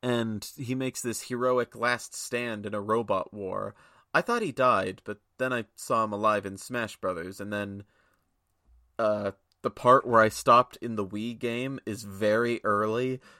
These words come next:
You learn almost right away that Dunban survives the war that he was in, <laughs> so that shows just how quickly I dropped it. Dunban's cool, though.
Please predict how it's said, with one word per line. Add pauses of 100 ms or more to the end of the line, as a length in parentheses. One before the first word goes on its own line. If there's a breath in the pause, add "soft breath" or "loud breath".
(120)
You
learn
almost
right
away
that
Dunban
survives
the
war
that
he
was
in,
<laughs>
so (420 loud breath)
that
shows
just (240)
how
quickly
I
dropped
it. (1040 soft breath)
Dunban's
cool,
though.